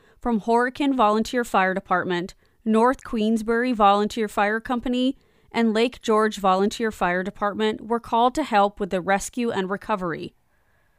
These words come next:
Officials of Warren County set up a makeshift morgue on the lawn near the lake while several locals helped people who had been rescued. Twenty people lost their lives in this accident, and those people were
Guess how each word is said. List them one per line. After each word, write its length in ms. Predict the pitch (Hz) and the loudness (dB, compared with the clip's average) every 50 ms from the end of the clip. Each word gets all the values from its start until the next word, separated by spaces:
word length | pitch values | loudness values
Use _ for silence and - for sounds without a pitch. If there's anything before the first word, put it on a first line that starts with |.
| _ - | _ -6
Officials 640 | - 214 202 - 277 302 277 - 254 226 226 220 - | -4 -4 0 2 2 2 2 2 2 2 2 2 0
of 200 | 226 226 196 - | 0 -2 0 0
Warren 320 | 196 202 208 208 208 208 | 0 2 2 2 2 0
County 520 | 196 - 226 233 240 240 208 190 185 185 - _ _ _ _ | -2 -2 0 0 0 0 0 0 -2 -4 -6 _ _ _ _
set 280 | - - 269 233 233 | -6 0 2 2 2
up 120 | 269 262 - | 2 2 2
a 80 | 294 | 0
makeshift 560 | 277 247 208 196 196 - - - 226 226 - | 2 2 2 2 0 -2 -4 -4 -4 -4 -4
morgue 380 | - 202 190 180 180 170 170 - - | -2 -2 0 0 0 -2 -4 -4 -2
on 240 | - 202 214 226 254 | 2 2 4 4 2
the 100 | 269 269 | 2 0
lawn 420 | 247 220 196 190 185 185 185 190 - _ _ _ _ _ _ - | 2 4 4 4 4 4 2 0 -4 _ _ _ _ _ _ 0
near 180 | 226 247 254 | 0 2 2
the 140 | 262 285 269 | 2 0 0
lake 340 | 226 208 202 196 190 185 - | 2 2 2 2 2 -2 -2
while 160 | 196 202 202 | 0 0 0
several 420 | 202 - - 233 214 214 247 247 | 0 0 0 0 0 2 0 0
locals 440 | 226 202 196 190 - - 202 208 - | 0 0 -2 -2 -2 -4 -6 -6 -4
helped 340 | - - 208 208 - - - | -2 -2 -2 -2 -2 -6 -12
people 300 | - 202 180 - 185 190 | -10 -10 -8 -6 -6 -4
who 160 | 175 202 190 | -2 -2 -4
had 100 | 180 170 | -4 -4
been 180 | - 185 180 185 | -2 -2 -2 0
rescued. 540 | 185 208 214 220 - - 175 160 - 98 - _ _ _ _ _ _ _ _ _ _ _ _ _ _ _ _ _ _ _ _ _ _ | 0 0 0 -2 -4 -8 -8 -8 -8 -10 -16 _ _ _ _ _ _ _ _ _ _ _ _ _ _ _ _ _ _ _ _ _ _
Twenty 460 | - - - 240 247 254 - 311 294 | -6 -2 0 2 2 2 2 0 -2
people 420 | 254 - 285 277 262 - 214 202 190 | 0 0 -2 -2 0 2 2 4 4
lost 300 | 196 196 196 220 - - | 6 6 6 4 2 -2
their 100 | 233 220 | -2 0
lives 400 | 208 208 196 190 190 180 185 190 | 2 4 4 6 4 2 0 -2
in 80 | 185 | -4
this 160 | 180 185 - - - | -4 -4 -4 -4 -2
accident, 560 | 202 196 196 - - 185 160 143 170 - - - _ _ _ - | -2 -2 -2 -4 -6 -8 -8 -8 -10 -12 -16 -20 _ _ _ -4
and 160 | 214 214 196 | -2 0 2
those 240 | 190 190 208 233 - | 2 2 2 2 0
people 420 | - - 254 254 247 233 196 180 | -2 -4 -4 -2 -2 -2 -2 -2
were 380 | 165 170 165 156 156 160 170 - | -2 -2 -2 -2 -2 -4 -6 -8